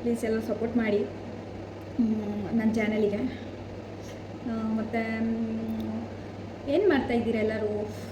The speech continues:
ನಾನಂತೂ ಇವಾಗ ಏನು ಮಾಡ್ತಾಯಿದ್ದೀನಿ ಅಂತ ಹೇಳಿದ್ರೆ, ಸ್ವಲ್ಪ ಮನೇಲಿ ಮನೆ ಒರೆಸೋದು, ಗುಡಿಸೋದು, ಹಾಗೆ ಸ್ವಲ್ಪ ಪಾತ್ರೆ ಎಲ್ಲ ಇತ್ತು, ಅದೆಲ್ಲ ತೊಳೆದು ಅಲ್ಲಿಂದ ವೀಡಿಯೋ ಮಾಡಬೇಕಲ್ಲ ಅಂತ ಹೇಳ್ಬಿಟ್ಟು ಸ್ವಲ್ಪ ಬಟ್ಟೆ ಒಗಿಲಿಕ್ಕಂತ ಇತ್ತು, ಓ, ನಂದು ಅಲ್ಲ,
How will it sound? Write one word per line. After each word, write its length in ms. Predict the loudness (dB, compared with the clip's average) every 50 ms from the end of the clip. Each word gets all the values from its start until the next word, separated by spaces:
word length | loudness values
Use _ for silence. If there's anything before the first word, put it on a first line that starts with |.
| -6 -6
ನಾನಂತೂ 680 | -2 2 8 12 12 12 12 12 10 8 6 6 6 6
ಇವಾಗ 300 | 6 4 6 6 6 6
ಏನು 180 | 6 6 6
ಮಾಡ್ತಾಯಿದ್ದೀನಿ 400 | 6 4 4 4 4 4 4 4
ಅಂತ 100 | 4 4
ಹೇಳಿದ್ರೆ, 600 | 4 4 4 2 2 2 0 0 -2 -4 -6 -8 -8 -10 -10 -10 -10 -10 -10 -10 -10 -10 -10 -10 -8 -6 -2
ಸ್ವಲ್ಪ 200 | -2 0 0 0
ಮನೇಲಿ 760 | 2 2 4 4 4 4 4 4 4 6 6 6 6 6
ಮನೆ 380 | 4 4 2 0 0 0 0 2
ಒರೆಸೋದು, 360 | 2 0 0 0 -2 -2 -2
ಗುಡಿಸೋದು, 520 | -2 -2 -2 -2 -2 0 2 2 2 2 2
ಹಾಗೆ 260 | 0 0 0 0 0
ಸ್ವಲ್ಪ 280 | 0 0 0 0 0
ಪಾತ್ರೆ 200 | 0 0 0 2
ಎಲ್ಲ 120 | 2 2 2
ಇತ್ತು, 280 | 2 2 2 4 4
ಅದೆಲ್ಲ 220 | 4 4 4 2 0
ತೊಳೆದು 400 | 2 2 4 4 4 4 2 2
ಅಲ್ಲಿಂದ 800 | 2 0 -4 -8 -8 -10 -10 -10 -8 -6 0 4 6 8 8 8 6
ವೀಡಿಯೋ 260 | 6 6 8 10 10
ಮಾಡಬೇಕಲ್ಲ 400 | 10 10 10 8 6 6 4 4
ಅಂತ 180 | 6 6 6
ಹೇಳ್ಬಿಟ್ಟು 400 | 8 8 8 6 6 6 6 6 6 6 2 -6 -6 -8 -10 -10 -10 -10 -10 -10 -10 -10 -10 -6 -2 0
ಸ್ವಲ್ಪ 220 | 4 4 4 4 6
ಬಟ್ಟೆ 220 | 4 4 6 6
ಒಗಿಲಿಕ್ಕಂತ 360 | 6 8 6 6 6 6 6
ಇತ್ತು, 300 | 6 6 4 4 4 4
ಓ, 500 | 4 4 4 2 -2 -2 0 2 4 6
ನಂದು 280 | 8 8 10 10 10 10
ಅಲ್ಲ, 140 | 8 8